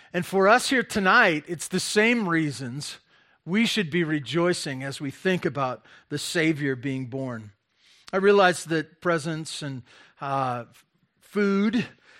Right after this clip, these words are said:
among family and even candles. Kids, do you have your candles ready? We're gonna light them in a little bit, okay? Don't, don't, don't get over anxious, but I want you to make sure you have 'em ready. And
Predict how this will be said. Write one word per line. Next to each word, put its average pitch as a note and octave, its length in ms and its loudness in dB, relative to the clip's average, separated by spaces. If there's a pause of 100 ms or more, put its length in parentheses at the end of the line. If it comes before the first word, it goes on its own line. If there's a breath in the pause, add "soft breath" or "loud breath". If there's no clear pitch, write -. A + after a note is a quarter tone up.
(240 loud breath)
among D3 320 -2
family F3 600 0
and E3 120 0
even F#3 240 0
candles. F3 560 -2
Kids, F#3 340 -2
do F3 80 -6
you D#3+ 60 -2
have F3 200 -4
your D3+ 140 -8
candles D#3 520 -10
ready? D#3+ 340 -10 (520)
We're D#3 120 -4
gonna E3+ 160 0
light D#3 340 2
them D3 200 0
in C3+ 80 -4
a C3 60 -4
little D3 260 -2
bit, B2+ 260 -4
okay? C3+ 380 -6
Don't, E3+ 320 -2 (360 loud breath)
don't, E3 320 -4
don't E3 200 -4
get F3+ 120 2
over E3+ 240 2
anxious, D#3+ 380 -2
but C3 140 -10
I C3 40 -6
want D3 280 -6
you D#3 40 -8
to D3 60 -8
make D3 200 -4
sure D#3 200 -4
you D3 120 -4
have C#3 220 -4
'em B2+ 260 -10
ready. C3+ 360 -2
And A#2 200 -10